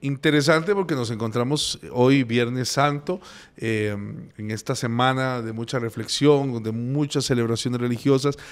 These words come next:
Específicamente hablando de nosotros los cristianos, muchas veces hemos... Eh, parado con la religiosidad que esto puede significar, pero no deja de ser una fecha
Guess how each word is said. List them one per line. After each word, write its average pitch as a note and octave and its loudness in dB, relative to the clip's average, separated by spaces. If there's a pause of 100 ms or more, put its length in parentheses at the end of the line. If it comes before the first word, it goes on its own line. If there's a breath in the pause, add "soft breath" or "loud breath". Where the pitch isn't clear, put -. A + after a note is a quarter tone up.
(200 loud breath)
Específicamente E3 2
hablando D3+ 6
de D#3+ 4
nosotros C3+ -2
los D3 0
cristianos, C#3 0
muchas C3+ 0
veces C#3 0
hemos... C3+ -4 (380 loud breath)
Eh, A2 2 (440)
parado D3 6
con F#3+ 2
la C3+ 6
religiosidad A2+ 0
que - -4
esto D#3 -2
puede D#3+ 2
significar, D#3+ -2
pero E3+ 2
no C3+ 0
deja E3+ 2
de C#3+ 2
ser B2+ -2 (320 loud breath)
una C3 -2
fecha C3 -2